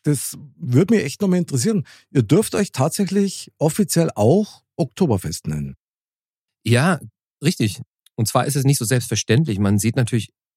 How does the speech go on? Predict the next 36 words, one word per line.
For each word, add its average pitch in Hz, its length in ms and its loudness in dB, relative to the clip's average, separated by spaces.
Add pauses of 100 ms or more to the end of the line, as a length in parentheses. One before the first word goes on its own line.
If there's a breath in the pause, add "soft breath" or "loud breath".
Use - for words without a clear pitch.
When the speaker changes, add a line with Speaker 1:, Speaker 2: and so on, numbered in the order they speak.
(200)
Speaker 2:
in 107 140 0
diesem 98 360 0
Zeitraum 98 360 0
September, 101 380 0
Oktober 104 480 -2
an, 92 260 -2 (340)
in 95 120 -8
jedem 95 240 -2
Ort 101 260 0
irgendwie 98 260 2
ein 90 40 0
Schild, 110 420 0
hier 104 260 0
jetzt 101 180 0
Oktoberfest 113 600 0
am 92 80 -2
Wochenende 107 440 0
und 90 100 -2
so. 98 140 4
Speaker 1:
Mhm. 92 240 2 (500 soft breath)
Speaker 2:
Ähm, 101 540 2 (100)
und 98 140 -4
das 104 100 -4
ist 110 120 -6
aber 110 120 0
tatsächlich 117 320 2
ein 120 60 2
geschützter 120 300 -2
Begriff. 117 460 0 (220)
Speaker 1:
Mhm. 92 260 2
Speaker 2:
Ich - 120 0
persönlich 131 460 4
wusste 120 220 -4
das 113 120 -2
auch 110 200 0
nicht, 202 280 -2